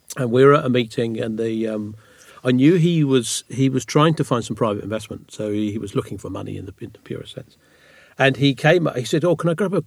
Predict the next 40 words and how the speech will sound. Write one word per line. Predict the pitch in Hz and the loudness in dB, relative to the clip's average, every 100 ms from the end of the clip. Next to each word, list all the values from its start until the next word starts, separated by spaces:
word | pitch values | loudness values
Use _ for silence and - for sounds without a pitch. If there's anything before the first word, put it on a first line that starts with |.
| - | -2
quick | 185 151 | -2 2
beer | 180 190 | 2 4
with | 135 | 4
you | 123 | 4
afterwards?" | 131 151 - 101 92 | 4 2 -2 -4 -6
So | 110 | -8
I | |
thought, | 110 | -8
"Well, | 127 | -6
if | 113 | -4
you're | 135 | -4
buying, | 107 113 98 113 | -2 -6 -6 -8
that's | 107 - | -8 -10
fine. | - 117 | -8 -4
I'm | 113 | -4
happy | 107 104 | -6 -8
with | 98 - | -8 -10
that." | 107 - _ - - | -14 -16 _ -20 -20
And | - | -10
so | - | 2
he | |
bought | 143 143 | 4 4
me | |
a | 143 | 4
beer, | 151 131 | 4 2
and | 113 | 2
he | 110 | -2
said, | 156 | -2
"Oh, | 156 | -2
I'm | 135 123 127 | -2 -6 -2
trying | 170 | -2
to | 139 | 0
find | 139 127 | 0 2
money. | 131 123 | 2 0
I, | 110 113 120 123 | -2 -6 -6 -10
I, | 110 | -12
I | - | -14
can't | 120 143 104 | -10 -10 -10
find | 131 123 | -10 -10
it." | 113 | -12